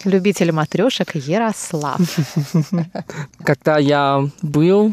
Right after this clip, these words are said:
Speaker 2: в России, я познакомился с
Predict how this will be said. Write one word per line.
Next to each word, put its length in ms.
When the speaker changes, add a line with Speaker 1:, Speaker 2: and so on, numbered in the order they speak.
Speaker 2:
в 220
России, 720
я 260
познакомился 1200
с 160